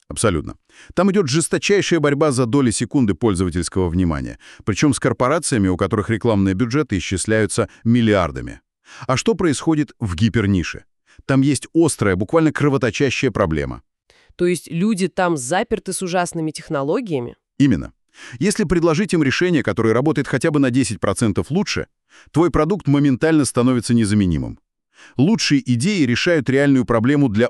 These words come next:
Speaker 1: очень специфического клиента, который крупными игроками просто игнорируется.
Speaker 2: Здесь начинается самое интересное. Второй шаг нашего руководства — разработка продукта.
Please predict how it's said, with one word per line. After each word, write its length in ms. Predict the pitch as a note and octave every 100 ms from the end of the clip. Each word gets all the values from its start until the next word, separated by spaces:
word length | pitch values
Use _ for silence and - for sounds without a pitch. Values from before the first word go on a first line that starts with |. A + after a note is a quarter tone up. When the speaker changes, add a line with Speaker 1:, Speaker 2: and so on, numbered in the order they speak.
| -
Speaker 1:
очень 320 | D3 C#3 B2
специфического 800 | - A2 A2 C3+ A#2+ A#2+ - G2+
клиента, 520 | G2+ G2+ D3+ D#3 - - -
который 380 | C#3 C3+ A3 E3+
крупными 500 | E3 F#3+ B2 A2+ G2+
игроками 460 | F#2 F#2+ A2 G#2
просто 420 | F2+ F#2+ A2+ - G2
игнорируется. 680 | E2 F2 E2 C#2 C2 - - _ _ _
Speaker 2:
Здесь 480 | F3+ F3+ C4+ F4+ -
начинается 640 | G3+ G#3+ G#3 C4 B3 F3+
самое 500 | - - A3+ B3+ G#3
интересное. 640 | F#3 D3+ C#3+ C#3 C#3+ C3 - _ _ _ _ _ _ _
Второй 440 | - A3 G#3+ G#3
шаг 320 | E3+ F#3 D3+
нашего 400 | D#3+ D#3 - D3+
руководства — 720 | D#3 - G3 F4 - - D4+ D4+ - - - -
разработка 720 | F3 E3 E3 D#3 A3+ - G3
продукта. 580 | - E3+ C#3+ - -